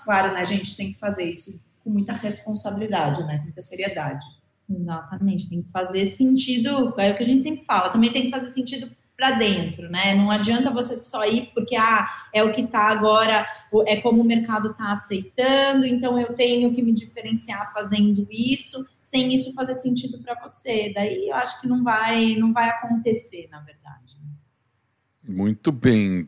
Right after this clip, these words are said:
Speaker 3: tenho aqui também o seguinte, deixa eu puxar aqui que meu WhatsApp tá um pouquinho travadinho, agora sim. É...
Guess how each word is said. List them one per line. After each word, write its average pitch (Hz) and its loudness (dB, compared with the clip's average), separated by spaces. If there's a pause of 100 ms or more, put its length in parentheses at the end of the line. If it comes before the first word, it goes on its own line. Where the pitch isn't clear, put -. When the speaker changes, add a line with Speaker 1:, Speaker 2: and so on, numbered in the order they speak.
Speaker 3:
tenho 123 2
aqui 120 2
também 127 0
o 127 -2
seguinte, 104 -4 (560)
deixa - -18
eu 78 -10 (160)
puxar 78 -14
aqui 85 -18
que 87 -20
meu 80 -18 (120)
WhatsApp - -20 (120)
tá - -20
um - -20
pouquinho - -20 (120)
travadinho, 95 -14
agora 80 -6
sim. - -8 (720)
É... 101 2